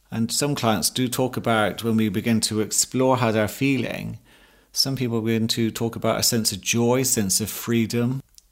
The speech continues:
safety, clarity. So again, let's have a,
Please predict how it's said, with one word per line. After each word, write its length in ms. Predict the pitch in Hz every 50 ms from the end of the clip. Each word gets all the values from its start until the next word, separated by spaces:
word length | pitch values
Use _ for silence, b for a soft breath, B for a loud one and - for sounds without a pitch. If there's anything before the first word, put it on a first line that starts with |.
| - - _
safety, 760 | - - - - 127 123 117 120 120 - 127 120 120 120 120 123 - _
clarity. 720 | - - 110 110 117 117 117 113 117 - 127 131 135 131 127 b b b b b b b b b _ _ _ _ - -
So 460 | - - - 131 131 127 127 123 127 B B B B B B B B -
again, 360 | 117 117 160 156 127 104 107
let's 180 | 127 131 -
have 160 | - 139 127 131
a, 240 | 123 120 117 113